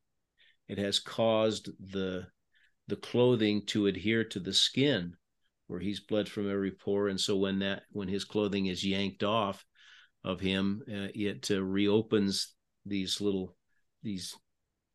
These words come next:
thousands of little wounds, the pores, uh, and then that would cause him to become chilled as the, as the cool night air, uh, hit his,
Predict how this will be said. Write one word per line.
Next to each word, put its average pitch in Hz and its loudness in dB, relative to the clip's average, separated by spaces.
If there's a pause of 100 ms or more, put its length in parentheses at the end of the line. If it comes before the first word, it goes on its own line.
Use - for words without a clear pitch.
(100)
thousands 101 0
of 95 0
little 98 0
wounds, 98 0
the 90 -10
pores, 104 -2 (600)
uh, 95 0 (320)
and 98 -2
then 101 4
that 104 0
would 101 -2
cause 107 2
him 104 2
to 98 -2
become 92 -2
chilled 117 4
as 95 -2
the, 92 -4
as 95 -10
the 90 -8
cool 107 -2
night 98 -2
air, 104 -6 (720)
uh, 95 -2
hit 95 2
his, 95 0